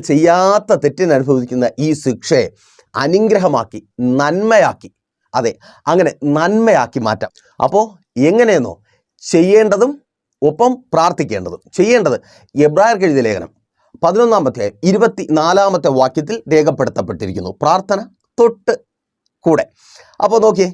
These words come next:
ഇരുപത്തിനാലാമത്തെ വാക്യം നിങ്ങളുടെ ശ്രദ്ധയ്ക്കായി ഞാനൊന്ന് വായിക്കാം. "വിശ്വാസത്താൽ മോശെ താൻ വളർന്നപ്പോൾ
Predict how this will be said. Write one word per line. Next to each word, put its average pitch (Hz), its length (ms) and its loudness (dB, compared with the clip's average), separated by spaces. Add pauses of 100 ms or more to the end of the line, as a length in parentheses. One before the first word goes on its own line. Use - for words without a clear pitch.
(120)
ഇരുപത്തിനാലാമത്തെ 180 680 0
വാക്യം 135 260 -2
നിങ്ങളുടെ 165 240 0
ശ്രദ്ധയ്ക്കായി 147 420 2
ഞാനൊന്ന് 123 300 0
വായിക്കാം. 107 300 0 (360)
"വിശ്വാസത്താൽ 180 840 2 (400)
മോശെ 233 380 2 (260)
താൻ 185 140 0 (120)
വളർന്നപ്പോൾ 135 580 0